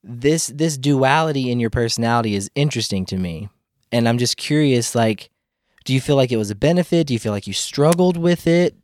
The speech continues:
Did you get made fun of because, like, when you were playing sports, did you get f-, made fun of for being artsy? Did it make you feel like you were s-,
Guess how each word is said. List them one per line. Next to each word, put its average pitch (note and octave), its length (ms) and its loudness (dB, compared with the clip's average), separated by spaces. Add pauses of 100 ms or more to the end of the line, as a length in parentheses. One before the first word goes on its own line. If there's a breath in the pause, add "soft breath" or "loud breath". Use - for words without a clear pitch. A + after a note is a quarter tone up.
(260)
Did A#2 200 -2
you A2+ 100 2
get G#2 180 0
made G#2 220 2
fun A#2+ 260 0
of C#3 200 2
because, C3+ 440 0 (380 soft breath)
like, A2+ 240 -2
when B2 220 0
you A#2+ 80 0
were A#2+ 80 -4
playing A2 260 -2
sports, B2 440 -2
did A2 80 -6
you A2 60 -4
get A2 120 -4
f-, - 100 -14
made A2 220 2
fun G2+ 180 0
of G2+ 100 -2
for G#2 120 -2
being G2 220 0
artsy? A2+ 720 0 (100)
Did G#3+ 120 -2
it G#2+ 60 2
make G#2 140 2
you G#2+ 60 -6
feel G#2+ 140 -2
like G#2 140 -2
you G2 80 -2
were F#2+ 60 -2
s-, - 160 -2